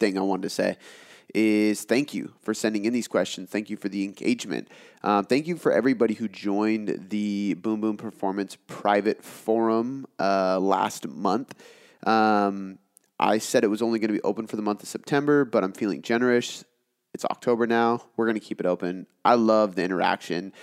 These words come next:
Um, I honestly, true, honest to God, was not going to open this back up. It wasn't going to be an ongoing free thing, um, because usually you have to get an ebook.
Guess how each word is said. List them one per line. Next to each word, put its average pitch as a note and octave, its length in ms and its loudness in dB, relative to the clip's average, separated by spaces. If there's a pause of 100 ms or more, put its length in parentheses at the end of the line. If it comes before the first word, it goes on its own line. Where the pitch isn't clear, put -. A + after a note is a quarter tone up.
(260)
Um, F#2 380 0
I A2 100 2
honestly, A#2 540 0 (360)
true, - 280 -2 (580)
honest A#2+ 280 0
to A2+ 60 -4
God, G#2 200 2
was G#2 180 -4
not G#2 300 -4
going A2 220 -2
to - 60 -2
open G2+ 200 -2
this F2+ 140 -6
back - 260 -2
up. D#2 120 2
It F#2+ 120 -2
wasn't G2 280 -2
going G2 220 -4
to G2 60 -4
be G2+ 140 -4
an G2 100 -4
ongoing G2 420 -4
free F#2 220 -4
thing, C3 320 0 (340)
um, G#2+ 460 4
because G#2+ 280 0
usually A2 260 0
you G#2+ 100 4
have G2+ 100 0
to - 80 -14
get F#2+ 80 0
an F2 80 -8
ebook. C#3+ 440 2